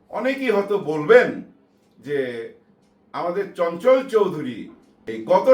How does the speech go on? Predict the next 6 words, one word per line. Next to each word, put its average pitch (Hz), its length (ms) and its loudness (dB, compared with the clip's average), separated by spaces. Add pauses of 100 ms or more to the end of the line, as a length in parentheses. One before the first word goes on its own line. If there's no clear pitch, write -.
(120)
সরকারের 240 600 4 (760)
সাথে 147 380 0
ছিলেন 202 360 -2 (600)
এবং 262 180 8 (180)
প্রধানমন্ত্রীকে 220 920 -2 (640)
মা 139 120 -2